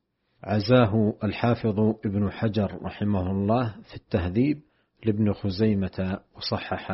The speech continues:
إسناده. وأما أبو هريرة فهي كنية له رضي الله عنه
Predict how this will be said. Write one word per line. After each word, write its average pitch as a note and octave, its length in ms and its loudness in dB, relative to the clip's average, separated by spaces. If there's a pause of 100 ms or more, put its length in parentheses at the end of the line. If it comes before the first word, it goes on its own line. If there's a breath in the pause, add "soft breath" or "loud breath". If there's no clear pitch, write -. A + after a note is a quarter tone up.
(300)
إسناده. E2+ 540 -6 (680)
وأما B2 640 4 (200)
أبو A#2 200 2
هريرة A#2 480 0
فهي G#2+ 360 2
كنية A#2 460 4
له G2 680 -2
رضي G2 320 0
الله F2+ 380 -4
عنه B2+ 260 -4